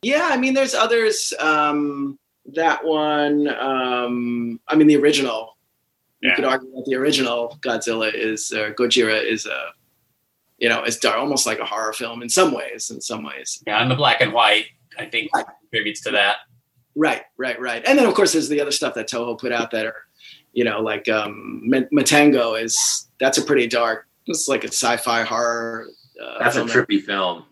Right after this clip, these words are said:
Speaker 3: That, that is
Speaker 1: Oh
Speaker 3: one
Speaker 1: my
Speaker 3: trippy
Speaker 1: God.
Speaker 3: film.
Speaker 1: Literally eat those mushrooms. And
Speaker 3: Yes.
Speaker 1: <laughs> well, it's more
Speaker 3: Yeah.
Speaker 1: than trippy. It doesn't end well <laughs> for those. That one I don't remember seeing as a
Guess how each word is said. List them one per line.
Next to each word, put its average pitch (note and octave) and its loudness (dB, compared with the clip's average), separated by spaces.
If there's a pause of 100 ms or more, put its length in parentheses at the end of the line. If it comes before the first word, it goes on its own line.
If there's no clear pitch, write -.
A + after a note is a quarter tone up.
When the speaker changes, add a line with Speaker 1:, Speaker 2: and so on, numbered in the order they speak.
Speaker 3:
That, G2+ 2
that G2 2
is F2+ -4
Speaker 1:
Oh E3+ 4
Speaker 3:
one D3+ 2
Speaker 1:
my C3+ -4
Speaker 3:
trippy C#3+ -6
Speaker 1:
God. D3 0
Speaker 3:
film. - -4 (320)
Speaker 1:
Literally D#3 2
eat D#3+ 2
those C#3 2
mushrooms. B2+ 0
And A2 -4
Speaker 3:
Yes. C3+ 2
Speaker 1:
<laughs> G3+ 2
well, F3 2
it's D3 -4
more F#3+ 4
Speaker 3:
Yeah. A3 6
Speaker 1:
than G3 4
trippy. D#3+ 2
It D3 0
doesn't E3 0
end E3 2
well C3+ 2
<laughs> A#3+ 0
for A3 0 (160)
those. D#3+ 0 (1000)
That A3+ 4
one E4+ 2
I A3+ 4
don't - 2
remember E3 2
seeing C#3 2
as A#2+ -4
a A2+ -2